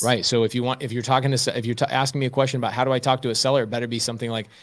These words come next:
"Hey, Pace, I have a seller who's in foreclosure that says this. How do I talk to them?" That's the questions you should be asking me.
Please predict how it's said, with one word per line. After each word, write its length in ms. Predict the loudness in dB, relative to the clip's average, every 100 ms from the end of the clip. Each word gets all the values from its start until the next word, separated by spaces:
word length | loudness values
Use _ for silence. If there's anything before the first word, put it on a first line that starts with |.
| -6
"Hey, 160 | 2 4
Pace, 280 | 4 2 2
I 100 | 0
have 100 | 0
a 60 |
seller 360 | 0 2 4 2
who's 220 | 0 -2
in 80 | -4
foreclosure 580 | -6 -8 -2 0 0 -4
that 160 | -6
says 300 | -6 -6 -4
this. 280 | 0 0 -2
How 200 | -6 -4
do 80 | -4
I 80 | -4
talk 320 | -4 -4 -6
to 80 | -14
them?" 160 | -16 -20 _ _ _ _ _
That's 340 | 0 0 -2
the 120 | -6 -6
questions 440 | -4 -4 -4 -8
you 60 | -8
should 180 | -8
be 120 | -6 -6
asking 340 | -6 -8
me. 80 | -10